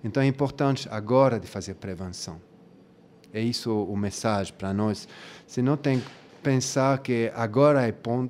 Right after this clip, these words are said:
é pronto pra mais cinquenta anos, isso seria, seria errado, eu acho. Eu acho que estão pensando que, infelizmente, essa, esse tipo de caso extremo de precipitação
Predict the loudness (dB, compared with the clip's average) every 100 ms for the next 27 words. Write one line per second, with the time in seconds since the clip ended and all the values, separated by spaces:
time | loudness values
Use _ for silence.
0 | -6 -8 0 2 0 -2 -2 0 2 0
1 | 0 0 0 0 0 0 -2 2 0 2
2 | 0 0 0 -4 -8 -20 -8 -6 -6 -4
3 | -2 0 0 -4 -8 -12 -8 -8 -8 -8
4 | -10 -10 -12 -14 -16 -14 -14 -14 -16 -18
5 | -20 -12 -4 -2 -2 -6 -6 -2 -2 0
6 | 2 2 2 -2 -2 -8 -20 -20 -20 -20
7 | -10 -4 -2 0 -2 -2 -2 0 2 2
8 | 2 -2 -14 -16 -20 -20 -12 -10 -6 -6
9 | -4 -8 -8 -6 0 0 -2 0 2 0
10 | 0 2 2 2 -2 -4 0 2 2 0
11 | -4 -6 -8 -8 -12 -14 -8 -6 -2 -4
12 | -4 0 0